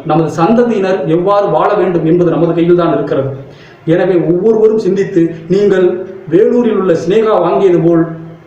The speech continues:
ஜாதி மதம் அற்றவர் என்ற சான்றிதழ் வாங்க தேவையில்லை. ஜாதி கட்சி தலைவர்கள் பின்னால் போவதை நிறுத்திவிடுங்கள். ஏனென்றால் நான்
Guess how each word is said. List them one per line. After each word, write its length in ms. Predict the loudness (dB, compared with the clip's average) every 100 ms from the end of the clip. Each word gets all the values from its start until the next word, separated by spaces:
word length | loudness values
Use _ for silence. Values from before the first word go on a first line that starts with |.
| -16
ஜாதி 380 | -4 0 0 0
மதம் 280 | 0 0 -2
அற்றவர் 340 | -2 0 2
என்ற 140 | 2 2
சான்றிதழ் 540 | 0 0 2 2 2
வாங்க 180 | 2 0
தேவையில்லை. 500 | 0 0 0 0 -2 -4 -10 -16 -20 -14
ஜாதி 380 | -4 -2 0 0
கட்சி 280 | 0 -2 -2
தலைவர்கள் 400 | 0 0 2 -2 -4
பின்னால் 480 | -2 0 2 0 0
போவதை 300 | 0 0 2
நிறுத்திவிடுங்கள். 680 | 2 0 0 0 0 -2 -6 -10 -18 -12 0
ஏனென்றால் 480 | 0 2 0 0
நான் 260 | 0 0